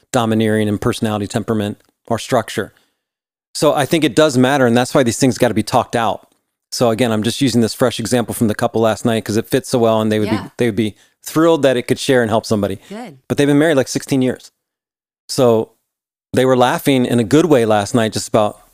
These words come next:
Speaker 1: isn't it funny? We just haven't talked about these things very specifically. The husband used explicitly, right? Very explicit directions for each other to receive these acts of service differently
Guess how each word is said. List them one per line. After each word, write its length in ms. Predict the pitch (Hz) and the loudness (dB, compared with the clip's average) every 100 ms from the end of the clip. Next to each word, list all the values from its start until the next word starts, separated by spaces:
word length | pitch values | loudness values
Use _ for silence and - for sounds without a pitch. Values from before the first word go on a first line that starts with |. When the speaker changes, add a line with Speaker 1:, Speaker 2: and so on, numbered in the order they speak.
| _ _ | _ _
Speaker 1:
isn't 180 | 123 143 | -4 -2
it 100 | 190 | -4
funny? 280 | - 120 170 | -4 -4 -2
We 80 | 120 | -4
just 160 | 92 | -4
haven't 240 | 143 143 - | -6 -8 -8
talked 320 | - 170 - | -12 -12 -10
about 280 | 208 117 - | -8 -8 -8
these 200 | 101 - | -10 -6
things 280 | 107 98 | -8 -8
very 260 | - 131 143 | -6 -2 -2
specifically. 760 | - 127 - 170 151 - 104 95 _ - | -4 -6 -4 -6 -6 -4 -4 -6 _ -8
The 80 | 110 | -2
husband 300 | 135 120 117 | 0 2 2
used 200 | 110 - | 0 -2
explicitly, 760 | 151 - - 120 - 110 101 | -6 -4 -4 -2 -4 -6 -6
right? 220 | 101 120 - | -4 -6 -2
Very 200 | 147 151 | -2 -2
explicit 840 | 143 - - - 151 - 156 139 - | -4 -8 -10 0 0 2 -2 -2 -2
directions 640 | 131 127 123 - 120 110 | 2 2 2 -2 -2 -2
for 160 | - 113 | -2 -2
each 180 | 107 - | -2 -2
other 340 | 113 113 104 _ _ _ _ | 0 0 -2 _ _ _ _
to 100 | - | -4
receive 420 | 117 110 - 131 113 | -4 -4 -2 -2 0
these 180 | 120 | 0
acts 200 | 117 104 | 0 0
of 80 | - | -4
service 260 | - 104 107 | -4 -2 0
differently 540 | 170 175 131 113 113 | -2 -2 0 0 -2